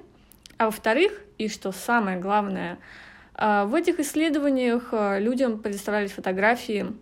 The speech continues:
иногда вживую они видели людей, которые накладывались на абсолютно девственно чистое восприятие человека. То есть у них, а, у добровольцев не было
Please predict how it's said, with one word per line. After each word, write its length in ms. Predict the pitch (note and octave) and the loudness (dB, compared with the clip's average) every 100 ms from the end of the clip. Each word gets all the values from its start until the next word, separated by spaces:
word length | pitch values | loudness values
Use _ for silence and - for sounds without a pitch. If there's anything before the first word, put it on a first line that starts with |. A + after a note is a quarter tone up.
| - - | -18 -8
иногда 300 | G#3 G3+ F#3+ | -4 -2 -4
вживую 420 | F#3 F#3 G3+ A#3+ | -4 -4 -2 -2
они 180 | G#3+ G3+ | -2 -4
видели 320 | G3+ F#3+ G3 | -6 -6 -6
людей, 440 | G3 F#3+ G3 G3+ - - - _ | -6 -4 -4 -4 -10 -20 -20 _
которые 580 | - A3+ A3+ F4 F#4 F#4 | -4 -2 2 4 4 4
накладывались 1000 | D#4 C4 B3 C4+ C#4+ D4+ C#4 C#4+ C#4+ B3+ | 4 2 0 0 2 2 -2 -2 -2 -2
на 320 | A#3 B3+ D4 | 0 2 2
абсолютно 800 | D4 A#3 A3 - A3+ B3 C4+ B3 | 2 -2 -4 -4 -2 -2 0 0
девственно 640 | A3+ G3+ A#3 A#3 - A3+ G#3 | 0 0 0 0 -4 -6 -6
чистое 400 | - A#3+ A#3+ A3 | -4 -6 -4 -6
восприятие 600 | G#3 - G#3 G#3+ G#3 G#3 | -6 -8 -2 -2 -2 -8
человека. 580 | - G#3+ A3 A3 F3+ G#3+ - - - | -6 -2 0 0 -2 -8 -12 -20 -10
То 80 | - | -2
есть 140 | A3+ A#3 | -2 0
у 60 | |
них, 320 | B3 C#4+ C#4+ - | 2 2 0 -8
а, 320 | - A3 G#3 - | -6 -2 -2 -2
у 340 | A#3 A3+ A3+ | -2 0 0
добровольцев 720 | G#3+ A3 A3+ D4+ F#4+ D#4+ - | 0 0 0 0 0 -2 -2
не 160 | C4 D#4 | 0 2
было 440 | D4 D4 C#4 C#4+ | 4 2 2 -2